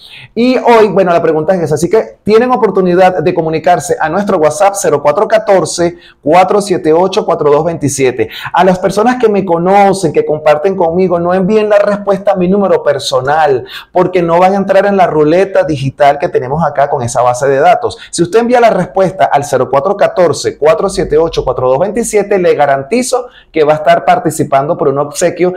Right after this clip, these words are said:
de nuestro aliado comercial Melaos Cake. Vámonos a la publicidad y a la vuelta continuamos con más, eh, de Aragua en Todo con nuestro invitado en el día de hoy, Juan Martín Rivas, director de la agrupación Viraje Teatro. Ya venimos.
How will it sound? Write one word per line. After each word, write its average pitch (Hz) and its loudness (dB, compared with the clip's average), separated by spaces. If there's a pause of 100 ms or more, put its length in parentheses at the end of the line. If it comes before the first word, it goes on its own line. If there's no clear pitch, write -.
(220)
de 240 2
nuestro 190 0
aliado 151 2
comercial 151 0 (220)
Melaos 139 0
Cake. 117 2
Vámonos 233 2
a - 4
la 214 2
publicidad 185 0 (280)
y 214 0
a 254 2
la 262 4
vuelta 247 2
continuamos 214 -2
con 202 0
más, 190 0 (300)
eh, 160 2
de 147 4
Aragua 143 4
en 196 0
Todo 196 2
con 165 0
nuestro 240 0
invitado 170 2
en 190 -2
el 165 -4
día 160 2
de 175 0
hoy, 180 4
Juan 170 -4
Martín 151 -2
Rivas, 180 2 (280)
director 196 0
de 196 2
la 175 0
agrupación 151 -2
Viraje 160 0
Teatro. 123 2
Ya 147 2
venimos. - -8